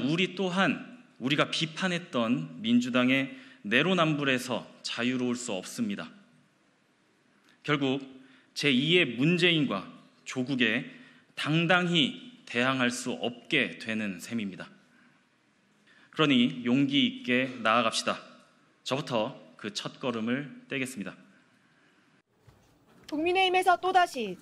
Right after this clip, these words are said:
Speaker 2: 최상병 특검법에 찬성표를 던지겠다는 의원이 나왔습니다.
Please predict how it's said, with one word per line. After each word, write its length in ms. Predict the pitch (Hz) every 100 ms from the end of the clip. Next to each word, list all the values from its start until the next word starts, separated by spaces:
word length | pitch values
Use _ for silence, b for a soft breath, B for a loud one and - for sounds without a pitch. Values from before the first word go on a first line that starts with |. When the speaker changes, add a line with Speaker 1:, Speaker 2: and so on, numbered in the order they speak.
| _
Speaker 2:
최상병 480 | - 392 370 349 349
특검법에 720 | 359 - 339 302 269 269 277
찬성표를 720 | - 381 370 392 392 339 320 320
던지겠다는 800 | 254 233 330 320 - 262 269 254
의원이 320 | 294 339 330
나왔습니다. 640 | 262 233 214 214 202 170